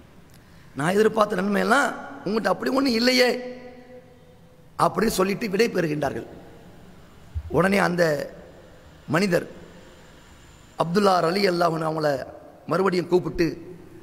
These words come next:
"அல்லாஹ்வுடைய தூதர் அவர்கள் என்னை சொர்க்கவாதி என்று சொன்னார் என்று சொன்னால், என்ன காரணத்துக்கு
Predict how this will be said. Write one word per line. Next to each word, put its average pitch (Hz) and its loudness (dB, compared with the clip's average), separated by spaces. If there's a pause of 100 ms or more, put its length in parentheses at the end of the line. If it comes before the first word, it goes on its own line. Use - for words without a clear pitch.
(680)
"அல்லாஹ்வுடைய 180 4
தூதர் 202 2
அவர்கள் 175 0
என்னை 170 -2
சொர்க்கவாதி 190 2
என்று 170 0
சொன்னார் 165 0
என்று 160 -2
சொன்னால், 170 0 (1120)
என்ன 208 4
காரணத்துக்கு 226 2